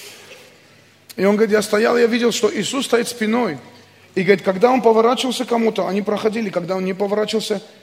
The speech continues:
ангелы их куда-то уводили. И говорит, я знаю, что сейчас Иисус повернется ко мне. И вот я подхожу, говорит, к Иисусу. И говорит, и он не поворачивается ко мне.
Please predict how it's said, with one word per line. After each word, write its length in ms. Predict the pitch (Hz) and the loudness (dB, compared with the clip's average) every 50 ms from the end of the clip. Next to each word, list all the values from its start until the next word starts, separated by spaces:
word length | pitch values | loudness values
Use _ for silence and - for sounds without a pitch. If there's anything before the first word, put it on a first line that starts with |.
| - - _ _ _ _ _ | -20 -20 _ _ _ _ _
ангелы 440 | - 202 226 254 247 190 202 175 175 | 0 2 2 2 2 2 0 0 0
их 220 | - 240 190 - | -2 -4 -6 -4
куда-то 280 | - 180 180 185 175 190 | -2 0 0 2 2 0
уводили. 500 | 190 190 202 190 202 220 202 156 131 123 - - - _ _ _ _ _ | -2 -2 -2 -2 -4 -6 -6 -6 -10 -14 -18 -20 -20 _ _ _ _ _
И 40 | - | -6
говорит, 220 | 151 175 170 160 175 | -2 -2 0 0 0
я 100 | 180 160 | 0 0
знаю, 340 | 147 170 208 240 - - | -2 -2 -4 -2 -2 -2
что 160 | 214 - - 160 | -4 -4 -6 -8
сейчас 400 | - 185 - - 214 196 - 208 | -6 -2 0 0 0 0 -2 -4
Иисус 220 | - - 220 - | -6 -6 -6 -4
повернется 480 | - 196 190 202 196 214 214 208 - 175 | -4 -2 -2 -2 -4 -4 -4 -6 -6 -6
ко 100 | 170 165 | -6 -6
мне. 160 | 160 156 156 | -4 -4 -4
И 60 | 160 | -2
вот 280 | 165 202 214 180 - - - - - | 0 0 -2 -2 -4 -12 -20 -8 -2
я 100 | - 185 | -2 0
подхожу, 420 | 180 190 185 - - 190 180 220 202 | 0 0 -4 -6 -6 -6 -6 -4 -2
говорит, 220 | 190 202 - - | -2 -4 -4 -6
к 40 | 202 | -8
Иисусу. 400 | 190 - - 226 208 - - 147 - - - _ _ _ _ _ _ _ _ _ _ _ - | -8 -6 -6 -8 -8 -8 -10 -14 -14 -18 -20 _ _ _ _ _ _ _ _ _ _ _ -6
И 80 | - 180 | -2 0
говорит, 260 | 151 196 185 - - - - - - - | 2 2 2 0 -4 -16 -20 -20 -6 0
и 100 | 214 196 | 2 2
он 180 | 196 196 190 190 | 4 4 2 2
не 100 | 214 214 | 2 0
поворачивается 720 | 170 220 208 190 214 214 214 208 - - 156 143 - 147 | 0 0 -2 0 0 0 0 -2 -4 -6 -8 -8 -8 -10
ко 160 | 127 - 143 | -8 -8 -8
мне. 240 | 135 135 131 123 | -8 -8 -10 -10